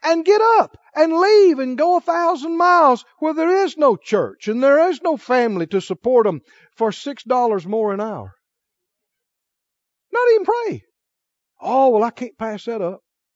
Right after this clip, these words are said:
How quick would it take to lose that without the blessing and protection of God? But people don't understand what they're doing. Go with me to Second Kings.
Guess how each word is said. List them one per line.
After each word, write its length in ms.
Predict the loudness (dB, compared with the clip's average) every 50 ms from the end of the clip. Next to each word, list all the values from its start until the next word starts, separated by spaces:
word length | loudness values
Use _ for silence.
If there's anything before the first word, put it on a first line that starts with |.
| _ _ _ _ _ _ _ _ _ _ _ _ _ _ _ _ _ _ _ _ _ _ _ _ _ _ _ _ _ _ _ _ _ _ _ _
How 220 | -8 -6 -6 -6
quick 400 | -6 -6 -4 -4 -4 -4 -4 -8 -8
would 160 | -6 -6 -6
it 120 | -6 -6
take 280 | -4 -4 -4 -4 -4 _
to 100 | -8 -6
lose 460 | -6 -4 -4 -6 -6 -8 -10 -12 -6
that 340 | -4 -4 -4 -4 -4 -6 -10 _ _ _ _ _ _ _ _ _ _ _ _ _ _ _ _ _ _ _ _
without 400 | -8 -6 -2 0 0 0 -2 -4
the 80 | -8 -8
blessing 420 | -6 -6 -6 -6 -8 -12 -14 -14
and 100 | -14 -14
protection 460 | -16 -14 -12 -12 -12 -12 -14 -16 -16
of 80 | -16 -14
God? 420 | -16 -16 -16 -16 -18 -20 -20 _ _ _ _ _ _ _ _ _ _
But 160 | -10 -10 -6 -6
people 240 | -6 -6 -4 -6
don't 160 | -6 -6 -6 -6
understand 500 | -6 -8 -10 -12 -12 -12 -12 -12 -10 -10
what 140 | -10 -10
they're 100 | -10 -10
doing. 300 | -10 -10 -12 -14 -16 -20 _ _ _ _ _ _ _ _ _ _ _ _ _ _ _ _ _ _ _ _ _ _ _ _ _ _ _ _ _ _ _ _ _ _ _
Go 160 | -2 0 2
with 220 | 2 2 2 0 -2
me 220 | -4 -4 -4 -6 -8 _ _ _ _
to 80 | -6 -4
Second 420 | -2 -2 -2 -2 -2 -6 -12 -14
Kings. 520 | _ -14 -14 -14 -16 -18 _ _ -20 _